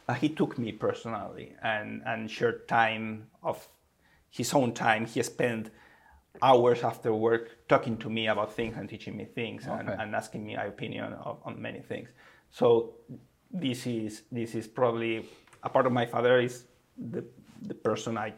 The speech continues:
Speaker 1: care most as a, as a mentor, Pep Lopez. And probably one of the worst moments of my life when, was when he,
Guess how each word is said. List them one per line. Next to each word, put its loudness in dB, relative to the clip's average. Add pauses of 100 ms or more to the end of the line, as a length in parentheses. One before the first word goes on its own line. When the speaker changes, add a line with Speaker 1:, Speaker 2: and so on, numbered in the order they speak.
(120)
Speaker 1:
care 0
most -6 (140)
as -8
a, -6
as -16
a -10
mentor, -10
Pep -8
Lopez. -8 (1400)
And 4
probably 10
one 6
of 0
the 10
worst 4
moments -2
of 0
my 0
life 4
when, -6
was -2
when -8
he, -10